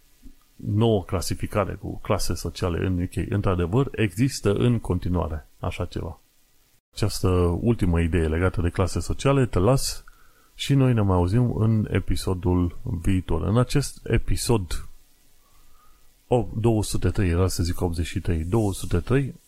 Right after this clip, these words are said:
denumit Zelenski este peste tot, am vorbit despre susținerea oferită de vestul Ucrainei și despre cum poți ajuta Ucraina în, uh, zilele astea.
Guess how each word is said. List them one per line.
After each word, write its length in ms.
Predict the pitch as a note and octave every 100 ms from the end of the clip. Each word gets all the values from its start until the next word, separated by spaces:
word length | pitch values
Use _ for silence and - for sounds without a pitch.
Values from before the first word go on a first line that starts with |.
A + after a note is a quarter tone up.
| - - -
denumit 400 | - G2 G2+ G#2
Zelenski 560 | F2 F#2 G#2 F#2+ - G2
este 240 | F2+ -
peste 300 | F2+ F2+ -
tot, 320 | F2+ C#3+ C#3 -
am 220 | G#2+ A2+
vorbit 280 | G#2 G2 F#2+
despre 380 | F#2+ - G2
susținerea 560 | F2+ - - G#2+ F#2+ F2+
oferită 400 | E2+ F2+ F#2 -
de 100 | E2
vestul 300 | E2 F2 -
Ucrainei 520 | - C3 B2 G#2+ A#2 - - - - -
și 140 | -
despre 240 | B2 -
cum 180 | A2+ C3
poți 220 | A#2 G#2
ajuta 320 | F#2+ F2 D#2+ G#2
Ucraina 520 | F2 - G#2 F#2+ F#2
în, 240 | - F#2+ F#2
uh, 260 | F2+ F2
zilele 720 | - - F#2+ E2+ E2+ E2+ E2+ -
astea. 440 | G2 F2+ - -